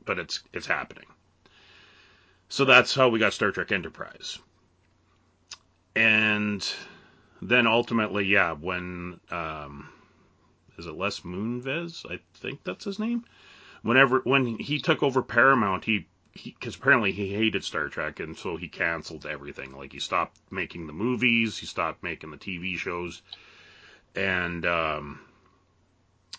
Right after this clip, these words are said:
I always blamed Rick Berman, because I, you know, he was the guy that was in charge, but it turns out he wasn't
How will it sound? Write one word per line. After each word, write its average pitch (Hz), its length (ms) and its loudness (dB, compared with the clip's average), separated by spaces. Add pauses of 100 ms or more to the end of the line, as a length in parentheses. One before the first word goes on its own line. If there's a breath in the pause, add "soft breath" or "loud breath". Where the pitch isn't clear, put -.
(220)
I 117 100 6
always 220 180 6
blamed 190 240 6
Rick 165 160 2
Berman, 160 340 0 (160)
because 110 240 0
I, 120 180 6
you 135 160 2
know, 117 80 6
he 127 140 0
was 120 140 0
the 113 60 -2
guy 127 160 6
that 127 120 4
was 120 140 0
in 117 60 -2
charge, 113 280 4
but 104 140 4
it 101 100 -2
turns 139 240 0
out 120 160 6
he 123 120 -2
wasn't 104 420 2